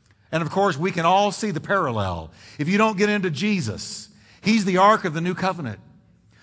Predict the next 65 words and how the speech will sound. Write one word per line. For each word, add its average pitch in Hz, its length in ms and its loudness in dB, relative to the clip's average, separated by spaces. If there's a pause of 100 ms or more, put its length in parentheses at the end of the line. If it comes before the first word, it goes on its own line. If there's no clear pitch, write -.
(160)
When 196 220 0
judgment 190 520 0
comes, 214 260 4
if 151 120 -2
you're 226 140 2
not 208 180 6
in 196 200 0
Jesus, 170 440 0
you're 175 100 -2
going 190 200 2
to 175 60 -2
perish. 151 760 -2 (460)
Jesus 208 300 0
said, 214 160 2
"As 196 120 2
it 196 80 -4
was 202 260 2
in 190 60 -8
the 180 80 -4
days 202 280 0
of 170 60 -4
Noah, 190 300 2
so 220 180 -2
shall 202 220 0
it 175 100 -2
be 214 120 -2
in 202 60 -2
the 180 60 -4
days 196 260 0
of 175 80 -8
the 156 60 -10
coming 202 280 0
of 185 60 -6
the 151 40 -6
Son 214 240 0
of 175 80 -4
Man." 160 500 2 (640)
He 220 100 4
said 208 180 2
they 214 120 6
were, 196 220 0 (120)
in 196 120 -2
the 196 60 2
days 208 260 2
of 185 80 -6
Noah, 220 220 4
they 185 120 2
were 170 160 0
eating 202 340 0
and 143 140 -2
drinking 190 400 -2
and 147 100 -2
marrying 196 360 2
and 151 120 -4
giving 220 220 0
in 170 160 -2
marriage 196 340 2
until 165 220 -4
the 175 80 -4
day 226 240 2
that 175 220 -4
Noah 214 300 4
entered 208 340 0
the 170 140 4
ark. 220 480 2